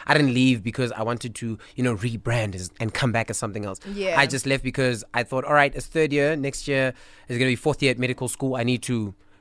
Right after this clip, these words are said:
Speaker 1: rearrange my focuses and do certain things." And I'm happy with leaving T V, um, to pursue, which was radio at that point in time. And I continued with that, and I was happy to do it.
Speaker 2: Mm.
Speaker 1: Um,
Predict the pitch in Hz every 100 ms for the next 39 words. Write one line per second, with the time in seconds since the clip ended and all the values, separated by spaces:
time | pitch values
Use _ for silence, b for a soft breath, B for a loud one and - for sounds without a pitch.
0 | - 127 123 127 110 120 - 135 123 123
1 | 135 107 120 110 120 117 131 117 117 110
2 | 123 95 - 117 110 107 104 143 143 123
3 | 113 131 147 131 107 117 95 110 B B
4 | B B 110 107 107 104 113 120 - 131
5 | 123 120 120 - 117 120 - 110 113 123
6 | 107 104 110 - 110 107 117 117 90 101
7 | 98 95 - - 120 151 131 107 110 113
8 | 113 120 113 147 151 131 123 143 - -
9 | 226 208 117 117